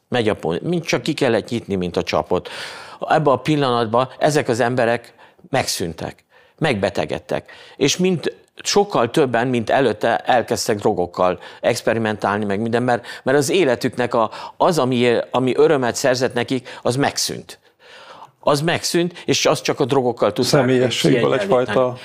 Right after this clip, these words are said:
Speaker 2: robot,
Speaker 1: Pontosan.
Speaker 2: robotikus.
Speaker 1: Mert már, mit tudom én, nagyon sokan voltak, a Soundgarden, I and M, az a Herb Alpertnak a, a, a lemeztársága. A gyerekek bementek, egyet köhögtek, leültek, ö, rajta volt egy, egy kockás ing,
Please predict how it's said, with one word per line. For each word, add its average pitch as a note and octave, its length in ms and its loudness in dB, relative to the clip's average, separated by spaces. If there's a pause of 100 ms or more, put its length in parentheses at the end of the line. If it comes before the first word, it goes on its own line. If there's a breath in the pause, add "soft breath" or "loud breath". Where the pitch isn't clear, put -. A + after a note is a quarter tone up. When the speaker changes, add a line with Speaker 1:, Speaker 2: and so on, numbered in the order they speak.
(140 loud breath)
Speaker 2:
robot, C3+ 220 2
Speaker 1:
Pontosan. A#2 400 0
Speaker 2:
robotikus. B2 380 2
Speaker 1:
Mert D3 140 2
már, C#3+ 80 -4 (360 loud breath)
mit D#3 220 0
tudom C#3+ 260 2
én, B2+ 80 2
nagyon C3 280 0
sokan B2 300 0
voltak, A#2 340 0
a A2 260 0
Soundgarden, A#2 800 0 (280 loud breath)
I C#3 180 2
and A#2 380 0
M, - 340 -8
az F#2+ 160 0
a G2+ 160 0
Herb B2+ 280 2
Alpertnak G2+ 600 0
a, F#2 240 2
a, G2 300 0
a F#2 40 0
lemeztársága. G2+ 800 -2 (800 loud breath)
A C3+ 140 2 (220)
gyerekek D3+ 500 4
bementek, C#3 800 -2
egyet C#3+ 360 2
köhögtek, C3+ 640 2
leültek, C3 680 4 (580 loud breath)
ö, C3 340 6 (100)
rajta D3+ 420 4
volt G#2+ 260 2
egy, G#2 200 0
egy G#2+ 180 0
kockás - 520 0
ing, D#3+ 280 0